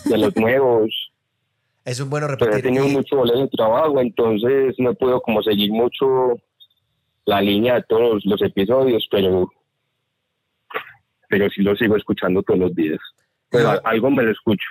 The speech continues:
Speaker 2: hoy sale un episodio bueno. Hoy sale un episodio bueno para que lo escuche papá en la premiere, que va a estar
Speaker 1: Ya.
Speaker 2: bomba.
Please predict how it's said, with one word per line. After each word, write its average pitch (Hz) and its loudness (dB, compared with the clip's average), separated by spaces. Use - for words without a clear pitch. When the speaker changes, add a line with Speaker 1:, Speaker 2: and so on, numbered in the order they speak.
Speaker 2:
hoy 139 -4
sale 165 -8
un 185 -6
episodio 135 -6
bueno. 113 -8
Hoy 120 -10
sale 143 -8
un 165 -12
episodio 120 -12
bueno 143 -8
para 117 -8
que 113 -18
lo 95 -16
escuche 101 -14
papá 85 -14
en 127 -10
la 101 -10
premiere, 95 -14
que - -12
va 127 -6
a - -8
estar 127 -12
Speaker 1:
Ya. - -10
Speaker 2:
bomba. 101 -6